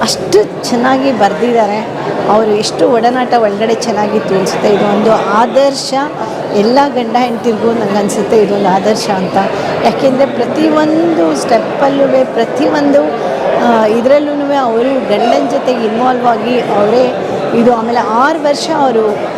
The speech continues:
ಕಾದಿದ್ದು, ಆಮೇಲೆ ಅವರು ಆ ಟೈಮಲ್ಲಿ ತೇಜಸ್ವಿ ಅವರ ಸಾಧನೆ, ಆಮೇಲೆ ಚಿತ್ರಕೂಟ ವನ,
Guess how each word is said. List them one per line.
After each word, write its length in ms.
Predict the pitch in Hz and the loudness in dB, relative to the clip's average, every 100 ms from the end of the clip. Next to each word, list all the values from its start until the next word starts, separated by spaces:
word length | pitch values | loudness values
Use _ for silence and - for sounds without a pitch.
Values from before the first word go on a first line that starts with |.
| - - - | -6 -4 0
ಕಾದಿದ್ದು, 560 | 220 233 262 240 226 233 - - - - 240 | 2 2 0 0 2 0 -2 -6 -6 -4 -2
ಆಮೇಲೆ 320 | 220 233 226 233 | 2 2 2 2
ಅವರು 220 | 208 214 | 2 0
ಆ 220 | - 226 | 0 -2
ಟೈಮಲ್ಲಿ 480 | - 254 233 254 247 | 0 0 0 -2 0
ತೇಜಸ್ವಿ 640 | 214 220 262 254 - 254 | 0 2 0 0 0 0
ಅವರ 180 | 220 220 | 2 0
ಸಾಧನೆ, 640 | 214 226 214 226 214 220 - - - - | 0 0 0 0 0 -2 -2 -4 -4 -2
ಆಮೇಲೆ 300 | 220 226 233 | 0 0 0
ಚಿತ್ರಕೂಟ 680 | 254 269 - 277 - 269 247 233 | 0 -2 0 0 0 0 2 0
ವನ, 220 | 202 208 | 0 0